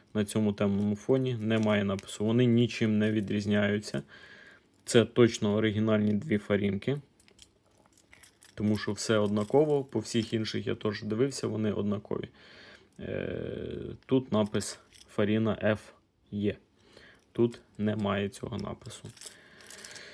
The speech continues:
Е, друзі, Farina дев'яносто Ф, про неї немає чого вам розповідати, це легендарний воблер.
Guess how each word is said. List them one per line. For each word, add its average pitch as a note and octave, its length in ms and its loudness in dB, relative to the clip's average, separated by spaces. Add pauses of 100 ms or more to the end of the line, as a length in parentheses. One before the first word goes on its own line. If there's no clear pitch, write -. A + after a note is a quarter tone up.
(280)
Е, A2+ 880 6
друзі, B2 340 8
Farina B2+ 580 10
дев'яносто B2 540 8
Ф, B2 180 6
про - 160 -2
неї A#2 260 6
немає A2 440 4
чого G2+ 280 -2
вам G#2 180 2
розповідати, A2 760 0
це G#2 440 -2
легендарний G#2+ 840 2
воблер. A2 560 2